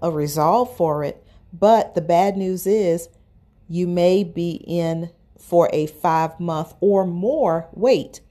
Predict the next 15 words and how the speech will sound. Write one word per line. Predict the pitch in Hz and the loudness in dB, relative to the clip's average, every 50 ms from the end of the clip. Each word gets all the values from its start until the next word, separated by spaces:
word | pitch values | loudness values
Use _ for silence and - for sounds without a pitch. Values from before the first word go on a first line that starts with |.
| _ _ _ _ _ _ | _ _ _ _ _ _
because | - 202 - 226 196 185 185 | -4 2 4 2 2 2 4
this | 180 208 233 - - | 4 4 4 4 2
process | - - 240 196 202 202 - 202 175 185 - | -4 -6 -4 -4 -4 -4 -4 -6 -6 -6 -4
wasn't | 185 180 175 175 156 - - | -4 -4 -4 -4 -6 -8 -8
thought | - 151 147 - - | -8 -8 -8 -8 -10
through. | - 170 185 202 165 113 147 160 - _ _ _ - - - - - _ _ _ | -12 -8 -6 -4 -4 -4 -6 -10 -16 _ _ _ -20 -20 -20 -20 -20 _ _ _
And | - 190 185 185 185 180 180 180 | 2 2 2 2 0 -2 -2 -2
millions | 185 196 208 233 240 - 190 175 175 180 175 170 - | 0 2 4 4 4 4 2 0 -2 -2 -4 -6 -8
and | - 160 165 160 165 165 | -8 -8 -8 -8 -8 -6
millions | 165 165 170 180 185 185 170 156 151 156 160 - 147 | -4 -2 0 0 0 0 -2 -4 -6 -6 -6 -6 -6
and | 151 156 151 151 147 | -6 -6 -6 -8 -6
millions | 151 156 160 170 170 156 139 135 135 135 139 - - - _ | -4 0 2 2 2 0 -2 -8 -10 -12 -14 -16 -18 -6 _
of | 151 165 170 160 151 147 147 - _ _ _ _ _ | 2 4 4 4 2 0 -4 -8 _ _ _ _ _
taxpayers | - - 208 175 175 175 - - - 190 170 156 143 143 147 151 - - _ _ _ _ _ _ _ | -4 0 2 2 2 0 -4 -6 -4 -2 -2 0 -2 -4 -6 -6 -10 -16 _ _ _ _ _ _ _
utilize | 165 165 185 226 240 214 202 185 180 170 160 160 156 156 151 160 160 - - | -6 -4 -2 0 0 0 0 0 0 0 0 2 0 0 0 -2 -4 -6 -12